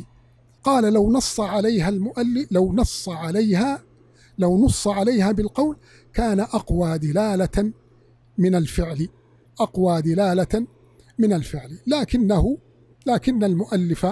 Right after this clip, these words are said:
ها هنا اعترضه غير واحد منهم الصنعاني، قال: "هذا غير مسلم. القول ربما يكون أقوى في البيان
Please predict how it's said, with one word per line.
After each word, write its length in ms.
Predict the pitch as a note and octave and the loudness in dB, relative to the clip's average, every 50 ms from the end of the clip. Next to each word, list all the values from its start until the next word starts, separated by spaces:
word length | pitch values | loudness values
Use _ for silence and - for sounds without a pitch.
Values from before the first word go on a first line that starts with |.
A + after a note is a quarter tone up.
| - - _ _ - - _ _ _ _ - | -4 -8 _ _ -20 -20 _ _ _ _ -2
ها 140 | A3 G#3 D#3+ | 0 2 2
هنا 380 | D3 F#3+ G#3+ G3 A#3 C4 C#4 - _ _ _ _ _ - | 2 2 2 0 0 -2 -4 -8 _ _ _ _ _ -4
اعترضه 720 | F4+ D4+ C4+ - - G#3+ G#3 G#3+ G3+ G#3 F#3 D#3 G3 G#3+ F3+ A3 | -2 -2 0 0 0 0 2 2 2 2 2 2 2 2 2 2
غير 220 | D#4+ D4+ A#3 F3 | 2 2 2 2
واحد 400 | E3+ D#3+ D#3+ D#3+ C#3+ - E3 E3 | 0 0 -2 -2 -4 -4 -4 -4
منهم 360 | G3 G3 A#3 D4+ A#3+ G#3+ A3 A3+ | -2 0 0 2 2 2 0 0
الصنعاني، 600 | - - - F3+ D3+ C3+ C#3 C#3 C3+ C#3+ C#3 - - - - - - - - | -2 -4 -4 -4 -4 -4 -4 -6 -6 -8 -10 -12 -16 -20 -20 -20 -16 -8 -4
قال: 180 | C#4+ C#4 A#3 | -2 0 0
"هذا 280 | C4 D4+ D4 C4+ C#4 B3 | 0 0 0 0 0 0
غير 300 | G3+ B3+ C4 G#3+ G3+ F#3+ | 2 2 2 2 2 2
مسلم. 580 | E3+ E3 D3+ - - E3+ D3+ C#3 C#3 B2+ B2 A2+ - _ _ _ _ _ _ _ _ _ _ _ _ _ _ _ - - - _ _ _ _ _ _ - | 2 2 0 0 0 0 -2 -2 -6 -8 -10 -12 -16 _ _ _ _ _ _ _ _ _ _ _ _ _ _ _ -20 -20 -20 _ _ _ _ _ _ -2
القول 560 | G3+ G3 - - B3+ C#4 C4 A#3+ G#3+ G#3+ A3 | -2 0 0 0 2 2 4 4 4 4 2
ربما 440 | C4 C#4+ C4 A#3+ A3 G3+ G#3+ G#3 G3+ | 0 0 0 0 0 0 2 2 2
يكون 460 | G#3 F#3 - - B3+ A3+ G3+ G3+ A#3 - - D4 | 2 0 0 0 0 2 2 0 0 -2 -4 -8
أقوى 640 | C4 - - E3+ E3 E3 E3 D#3+ D3 C#3 C#3 C3+ B2+ - _ _ _ _ _ _ - | -6 -4 -2 -2 -2 -2 -2 -2 -4 -6 -10 -12 -14 -18 _ _ _ _ _ _ -8
في 140 | - - A#3+ | -2 0 0
البيان 680 | G3 E3 E3 F#3 F#3+ G3+ A3 A#3+ A#3 A#3 A#3 A#3+ B3 | 0 2 2 2 2 2 2 2 2 2 2 2 0